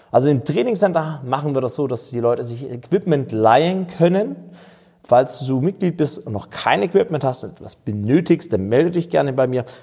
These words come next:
Ansonsten kann ich das auch allen anderen Studiobesitzern, Gymbesitzern, Boxbesitzern einfach empfehlen, die Möglichkeit, den Kunden zu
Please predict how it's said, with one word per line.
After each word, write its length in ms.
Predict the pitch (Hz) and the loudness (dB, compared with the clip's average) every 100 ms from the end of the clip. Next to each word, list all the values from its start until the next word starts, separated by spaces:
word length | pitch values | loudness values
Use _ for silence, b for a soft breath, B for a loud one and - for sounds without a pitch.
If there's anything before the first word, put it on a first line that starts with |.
| - | -6
Ansonsten 580 | 110 113 156 175 - 131 | 0 2 2 2 -8 -8
kann 160 | 131 | -6
ich 100 | 135 | -4
das 180 | 131 117 | -4 -4
auch 160 | - - - | -8 -10 2
allen 300 | 123 147 - | 2 2 0
anderen 480 | 123 135 117 110 104 | 2 2 2 -2 -8
Studiobesitzern, 1300 | - - - 170 147 135 117 113 170 190 156 135 127 B B - | -14 -10 -2 0 2 0 0 -2 -2 2 4 4 2 B B 0
Gymbesitzern, 880 | 147 156 131 123 123 - 107 101 | 2 4 2 0 -2 0 0 2
Boxbesitzern 720 | 131 151 - 131 117 117 - - | 0 0 -4 -6 -6 -4 -6 -4
einfach 320 | 120 135 127 | -4 -4 -6
empfehlen, 480 | 104 - 143 147 123 | -8 -4 2 2 2
die 60 | |
Möglichkeit, 640 | 113 147 - - - 110 110 | -2 -4 -6 -10 -2 -2 -2
den 120 | 98 | -12
Kunden 380 | - 123 110 107 | -12 -14 -12 -16
zu 180 | - | -14